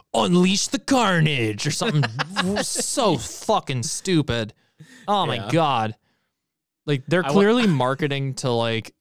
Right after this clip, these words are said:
Speaker 1: kids who two, whose two favorite colors are, like, neon green and black.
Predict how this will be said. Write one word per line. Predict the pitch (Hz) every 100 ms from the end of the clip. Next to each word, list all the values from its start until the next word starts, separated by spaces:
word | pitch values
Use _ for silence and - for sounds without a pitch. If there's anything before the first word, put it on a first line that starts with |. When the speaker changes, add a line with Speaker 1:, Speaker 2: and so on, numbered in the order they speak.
| -
Speaker 1:
kids | 151 147 135
who | 135 123 120
two, | - 135 147 _
whose | 123 117
two | - 165
favorite | 156 156 135 127
colors | 131 131 135 120
are, |
like, | 113 113
neon | 117 123 135 131 123
green | 113 117 113
and | 104
black. | 110 104 101 101 -